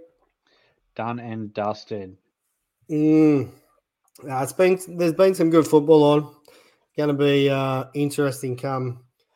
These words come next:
Speaker 2: Christmas time and
Speaker 1: Yep.
Speaker 2: see how it goes through
Speaker 1: There's a,
Speaker 2: to
Speaker 1: there's a couple of teams there that are, that have got some good records, but you look at their, their run leading up until sort of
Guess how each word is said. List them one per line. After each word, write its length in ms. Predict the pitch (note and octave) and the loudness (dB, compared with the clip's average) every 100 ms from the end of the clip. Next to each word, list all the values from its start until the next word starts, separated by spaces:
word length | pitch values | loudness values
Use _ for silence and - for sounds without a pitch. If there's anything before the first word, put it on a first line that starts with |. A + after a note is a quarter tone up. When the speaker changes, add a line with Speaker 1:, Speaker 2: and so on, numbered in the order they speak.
| _ _ | _ _
Speaker 2:
Christmas 440 | D3 C#3+ D3 - | -8 -6 -8 -8
time 400 | - C#3 C#3+ C#3+ | -6 -2 -2 -2
and 260 | B2+ A#2+ - _ _ _ _ _ _ _ _ - | -4 -8 -12 _ _ _ _ _ _ _ _ -20
Speaker 1:
Yep. 120 | - _ | -20 _
Speaker 2:
see 240 | - C3 | -14 -8
how 200 | B2 B2+ | -6 -6
it 80 | B2 | -6
goes 420 | C3 C3+ B2 - _ _ _ _ _ _ | -6 -6 -8 -10 _ _ _ _ _ _
through 280 | - C#3 C3+ | -4 0 0
Speaker 1:
There's 100 | B2+ | -2
a, 20 | |
Speaker 2:
to 220 | - C3 | -4 -4
Speaker 1:
there's 120 | B2+ | -4
a 720 | - _ _ _ _ _ _ - | -6 _ _ _ _ _ _ -4
couple 220 | D3 C#3+ | -4 -4
of 80 | B2+ | -4
teams 320 | C3 C3 A#2+ | -4 -4 -4
there 200 | C3 A#2+ | -2 -2
that 120 | A2+ | -2
are, 220 | A2+ G#2+ - _ _ _ _ _ _ | -4 -6 -12 _ _ _ _ _ _
that 80 | A#2 | -8
have 80 | A2+ | -6
got 140 | B2 | -8
some 160 | - A#2 | -10 -8
good 180 | B2+ A2+ | -6 -2
records, 500 | A#2+ A#2+ B2+ A#2+ G#2 | -4 -2 -2 -2 -2
but 280 | A2+ A2 G#2+ _ _ C3 | -6 -8 -10 _ _ -14
you 200 | A#2+ B2 | -8 -4
look 220 | C3 B2+ | -4 -6
at 120 | A2+ | -6
their, 320 | A2+ G#2+ A2 - | -4 -4 -6 -10
their 200 | A#2+ G#2+ | -8 -6
run 440 | G2+ A2+ A2+ A2 | -4 -4 -4 -6
leading 360 | G#2+ A2+ A2 G#2+ | -8 -6 -6 -6
up 180 | G#2 _ _ - | -8 _ _ -16
until 480 | G#2+ - A2 G#2 | -14 -8 -6 -6
sort 260 | G#2 A2+ G#2+ | -6 -8 -6
of 140 | G#2 | -6